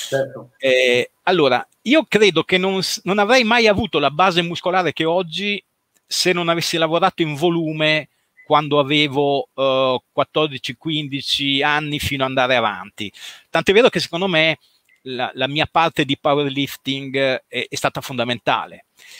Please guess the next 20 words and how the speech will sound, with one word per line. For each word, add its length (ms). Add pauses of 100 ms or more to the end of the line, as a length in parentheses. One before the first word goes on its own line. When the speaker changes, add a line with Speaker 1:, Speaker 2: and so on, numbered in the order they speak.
(160)
Speaker 2:
eh, 100
aver 540
fatto 440
powerlifting 920 (240)
all'esordio, 920 (640)
perché 300
mi 120
ha 60
dato 640
una 280
reattività 520
muscolare, 680
mi 120
ha 40
dato 360
tutta 200
una 120
serie 280
di 120
cose 520